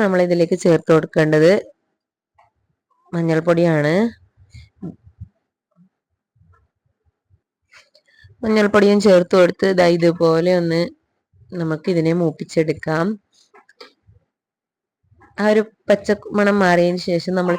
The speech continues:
ചെറുതായിട്ട് അരിഞ്ഞ സവാള ചേർത്ത് കൊടുക്കുന്നുണ്ട്. ചെറിയ ഉള്ളി ഉണ്ടെങ്കിൽ അത്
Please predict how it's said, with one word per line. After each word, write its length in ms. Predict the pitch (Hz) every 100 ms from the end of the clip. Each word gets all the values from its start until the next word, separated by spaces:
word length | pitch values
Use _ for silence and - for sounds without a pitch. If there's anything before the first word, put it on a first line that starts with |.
| -
ചെറുതായിട്ട് 580 | 180 170 170 180 190 185
അരിഞ്ഞ 280 | 170 165 160 185
സവാള 380 | 180 156 156 151 175 180
ചേർത്ത് 280 | 156 - 160
കൊടുക്കുന്നുണ്ട്. 640 | 156 - 160 151 147 151 160 202 - _ _ - - - _ _ _ - -
ചെറിയ 340 | 220 214 214
ഉള്ളി 160 | 214 208
ഉണ്ടെങ്കിൽ 340 | 185 170 175 202
അത് 120 | 175